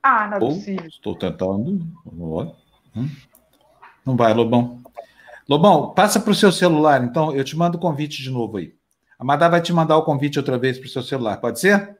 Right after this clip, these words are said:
Speaker 1: Eu vou mandar o convite pro Lobão no celular. Ontem aconteceu
Speaker 2: Isso.
Speaker 1: o mesmo.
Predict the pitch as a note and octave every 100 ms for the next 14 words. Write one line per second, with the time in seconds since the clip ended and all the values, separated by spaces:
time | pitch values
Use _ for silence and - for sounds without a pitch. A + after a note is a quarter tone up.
0 | _ A3 G#3 B3+ B3+ C4+ C4 C4 C4 C#4
1 | B3 C4 - - B3+ C4 B3+ B3+ B3+ C#4+
2 | C4+ C4 G#3+ F3 D#3+ - - - - C4
3 | D#4+ G4 F#4 F4 F4 E4 A3 D4+ D#4 D#4
4 | C#4 C#4 C#4+ D4+ E4 D4 C#4 C4+ A3+ F#3+